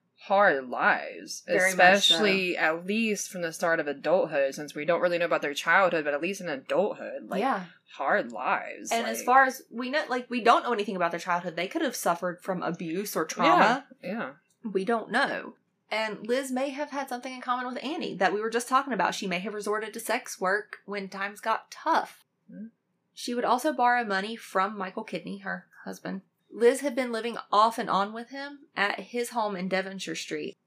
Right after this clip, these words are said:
Speaker 2: and the pair had kind of a rocky relationship at best. Liz would go to lodging houses for many days or even weeks before going back to Michael.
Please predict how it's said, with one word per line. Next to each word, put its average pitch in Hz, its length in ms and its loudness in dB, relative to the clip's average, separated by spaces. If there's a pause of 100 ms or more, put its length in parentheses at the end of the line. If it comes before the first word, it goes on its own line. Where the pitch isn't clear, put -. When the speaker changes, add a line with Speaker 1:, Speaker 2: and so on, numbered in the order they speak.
(120)
Speaker 2:
and 190 120 -6
the 196 80 -2
pair 262 340 -4
had 240 520 -2
kind 196 400 -14
of 202 60 -4
a 196 60 -2
rocky 185 360 -2
relationship 175 600 -8
at - 120 -8
best. - 520 -8 (320)
Liz 247 280 0
would 233 200 -4
go 208 300 6
to 202 420 2
lodging 208 320 4
houses 180 400 0
for 175 120 -2
many 175 280 -4
days 170 340 0
or 180 100 0
even 175 360 -4
weeks 175 320 -4
before 175 280 0
going 156 300 -4
back - 220 -6
to 170 60 -12
Michael. - 340 -12